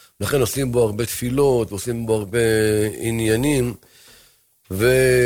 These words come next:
וגם בשורה גדולה שהיום, ברוך השם, מתחילים לומדי התורה לשוב לבית המדרש, אם זה בישיבות, אם זה בכוללים, בחורים, אברכים, כשהם יושבים ולומדים,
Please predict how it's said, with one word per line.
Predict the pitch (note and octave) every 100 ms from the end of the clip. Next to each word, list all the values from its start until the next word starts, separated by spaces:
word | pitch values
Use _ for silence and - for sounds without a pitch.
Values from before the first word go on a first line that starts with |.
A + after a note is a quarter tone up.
| A#2+ A#2 A2+ - _ _ _ _ _ _ _ _ _ _ _ _ _
וגם | G#2 C#3 G#3+ F#3+ A#2+ D2+
בשורה | G2 - A2 C3+
גדולה | A#2+ C3+ D#3 F3+
שהיום, | - A2+ B2+ C3
ברוך | A#2 G#2
השם, | F#2+ - D3+ C3 - _ _
מתחילים | - F#2 E2 - - B2+ G3 D3+
לומדי | A2+ G#2 C3
התורה | C3 A#2+ C#3 C#3+ B2+ _ _ _ - - _ _ F#2
לשוב | F#2 - D#3+ C#3+
לבית | A#2+ A#2+ B2+
המדרש, | A2+ G#2 F#2+ C#3+ D3 A2+
אם | A2 A2
זה | G#2+
בישיבות, | G2+ - F#2 G#2+ D#3 C3 -
אם | A2 G2+
זה | F#2+
בכוללים, | G2 - D3 D#3+ D3+ C3 A2
בחורים, | E2+ - B2 D#3 C3
אברכים, | G#2 G#2 - E3 D3 G2+
כשהם | - B2 D3 C#3+
יושבים | G2+ A2 E3
ולומדים, | C3 G#2+ A2 D#3 E3 C3+